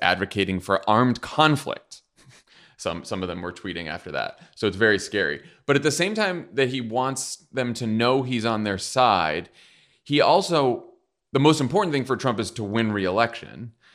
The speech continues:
And he sees the same numbers that we do. Um, Tommy, you briefly mentioned this, but, you know, the, the latest Navigator poll has just ten percent of Americans say we should relax social distancing, and that's even reflected among Trump's base.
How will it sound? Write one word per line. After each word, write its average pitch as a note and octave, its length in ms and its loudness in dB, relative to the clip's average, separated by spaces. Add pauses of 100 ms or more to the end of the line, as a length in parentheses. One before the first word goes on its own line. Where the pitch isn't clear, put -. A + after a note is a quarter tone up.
(220)
And C3+ 500 2 (100)
he F#3 260 -8
sees D3 340 -6
the A2+ 120 -8
same C#3 280 -2
numbers A#2 380 -2
that G2+ 100 -2
we A#2 240 -4
do. E2+ 380 -10 (440)
Um, A2+ 540 4 (180)
Tommy, B2 280 -2
you B2 120 -2
briefly C3 360 0
mentioned G2 340 -2
this, G2+ 140 -2
but, - 240 0
you A#2+ 80 0
know, G2+ 60 0
the, G2 180 -4
the G#2+ 100 -2
latest C3 260 4
Navigator A#2 540 2
poll F2 540 0 (260)
has G#2 340 4
just - 300 -6
ten C#3 260 -2
percent B2+ 260 0
of A2 60 0
Americans G2+ 480 0
say F#2+ 140 0
we G2 120 -2
should - 180 -8
relax F#2+ 360 2
social F#2 260 -4
distancing, A2+ 640 0 (420)
and G#2 160 0
that's G#2+ 200 2
even G2 180 -2
reflected F#2+ 420 -2
among F#2 200 -2
Trump's F2+ 280 -8
base. A#2 440 2